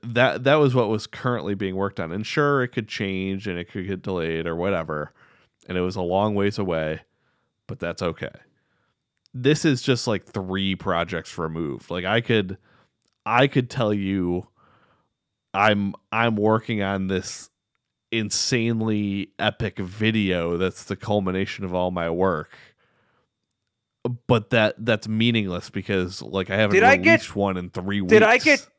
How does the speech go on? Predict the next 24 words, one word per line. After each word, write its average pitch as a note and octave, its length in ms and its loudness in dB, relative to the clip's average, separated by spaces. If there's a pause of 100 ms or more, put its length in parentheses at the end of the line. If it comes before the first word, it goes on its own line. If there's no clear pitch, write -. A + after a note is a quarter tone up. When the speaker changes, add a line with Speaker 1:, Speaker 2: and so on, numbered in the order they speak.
(180)
Speaker 2:
but - 140 -14
did G3 100 2
I G3 100 4
get G#3+ 300 -4
dysentery D3+ 800 2
from D3 260 -8
you D3+ 160 -6
telling C#3 400 -4
me G#2+ 120 -14
that? F2+ 340 -14 (500)
Speaker 1:
No, G#3+ 160 4
Speaker 2:
Do G#3 140 12
I A3+ 60 10
have C#4 80 10
Speaker 1:
but - 160 8
Speaker 2:
gonorrhea C4+ 720 8 (180)
all F#3 240 6
of F3 60 0
a F3+ 60 0
sudden? F#3+ 320 4 (200)
No, F4+ 280 10
I B3 100 8
Speaker 1:
Again, G3+ 80 8
Speaker 2:
don't. F2+ 380 6